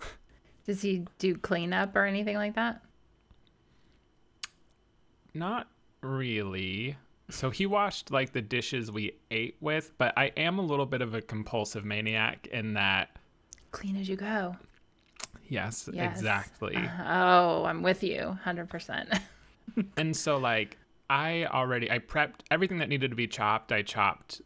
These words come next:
Speaker 1: the day before.
Speaker 2: Mm-hmm.
Speaker 1: So all of that was already prepped. Um, I'd already made the biscuits the day before, the pie the day before.
Speaker 2: Mm-hmm.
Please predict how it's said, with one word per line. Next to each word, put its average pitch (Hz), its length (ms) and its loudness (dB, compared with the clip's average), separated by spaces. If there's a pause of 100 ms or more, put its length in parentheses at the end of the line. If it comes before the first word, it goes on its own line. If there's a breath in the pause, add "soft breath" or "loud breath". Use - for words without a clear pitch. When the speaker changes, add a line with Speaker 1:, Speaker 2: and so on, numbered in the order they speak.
Speaker 1:
the 110 80 -2
day 104 160 2
before. 87 680 -4 (240)
Speaker 2:
Mm-hmm. 185 340 0 (380)
Speaker 1:
So 113 220 -2
all 131 220 0
of 151 100 0
that 107 200 2
was 107 140 -6
already 92 380 0
prepped. - 680 -2 (260)
Um, 92 580 -2 (400)
I'd 117 160 2
already 131 200 2
made 131 200 -2
the 123 80 -4
biscuits - 920 -4 (160)
the 117 80 -4
day 104 200 0
before, 92 960 -2 (100)
the - 80 -6
pie 95 540 2
the 104 100 -4
day 101 160 0
before. 101 720 -2
Speaker 2:
Mm-hmm. 180 300 -2